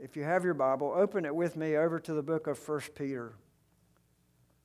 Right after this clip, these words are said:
First Peter chapter one, and I want to give you the best example for your life and my life that I can find in Scripture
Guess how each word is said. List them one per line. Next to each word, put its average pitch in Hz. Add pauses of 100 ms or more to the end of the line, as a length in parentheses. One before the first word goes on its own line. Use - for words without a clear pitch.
(160)
First 202
Peter 196
chapter 160
one, 143
and 139
I 147
want 196
to 208
give 190
you 185
the 151
best 180
example 170
for 147
your 185
life 185
and 151
my 170
life 156
that 135
I 156
can 156
find 151
in 143
Scripture 131